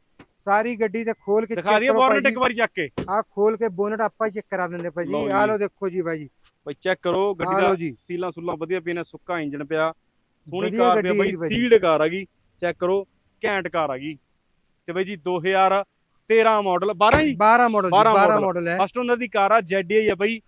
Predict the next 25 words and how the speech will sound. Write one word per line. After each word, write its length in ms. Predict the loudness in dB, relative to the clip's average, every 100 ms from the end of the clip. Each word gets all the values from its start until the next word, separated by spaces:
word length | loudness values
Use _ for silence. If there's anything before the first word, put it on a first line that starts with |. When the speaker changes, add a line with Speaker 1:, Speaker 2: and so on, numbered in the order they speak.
| _
Speaker 1:
ਜਿਹਨੂੰ 300 | -6 -4 -2
ਭਾਈ 160 | 0 0
ਜੀ 120 | -2
ਸੈਵਨ 320 | -2 -2 -2
ਸੀਟਰ 260 | -6 -6 -6
ਦੀ 60 |
ਰਿਕੁਆਇਰਮੈਂਟ 600 | -6 -2 0 0 -4 -4
ਹੈ, 80 | -6
ਸੈਵਨ 340 | -4 -6 -4
ਸੀਟਰ 220 | -6 -4 -4
ਵਾਸਤੇ 300 | -4 -6 -8
Speaker 2:
ਠੀਕ 100 | -6
ਹੈ। 60 |
Speaker 1:
ਵਧੀਆ 220 | -2 0
ਔਰ 80 | 0
ਬੈਸਟ 300 | 0 -4 -4 _ _ _ -12
Speaker 2:
ਓਕੇ। 220 | -6 -2
Speaker 1:
ਕਾਰ 80 | 0
ਹੈ। 100 | -2 -8 _ _ _ _ _ _ _ _ _ _
Speaker 2:
ਰੇਟ 240 | 0 0 0
ਕਿੰਨਾ 220 | -2 0
ਹੋਣ 120 | 2
ਵਾਲਾ 180 | 2 2
ਦਾ? 260 | 2 0 -4 -10
Speaker 1:
ਰੇਟ 280 | -8 -8